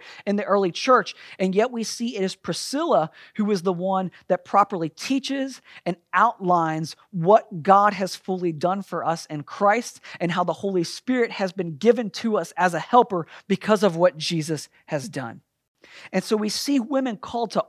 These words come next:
all these various roles and things inside the body of Christ.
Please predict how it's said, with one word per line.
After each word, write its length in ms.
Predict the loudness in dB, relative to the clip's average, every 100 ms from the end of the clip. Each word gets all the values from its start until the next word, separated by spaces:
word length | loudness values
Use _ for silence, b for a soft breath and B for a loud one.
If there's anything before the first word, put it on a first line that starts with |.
| -2
all 300 | 2 4 2
these 240 | 0 -6
various 580 | -6 0 2 2 -2 -6
roles 500 | -2 4 4 4 -2
and 220 | -6 -8 -6
things 340 | -6 -6 -10 -4
inside 600 | -2 -2 0 4 6 4
the 80 |
body 360 | 0 0 0 -2
of 100 | -6
Christ. 520 | 0 0 0 -4 -20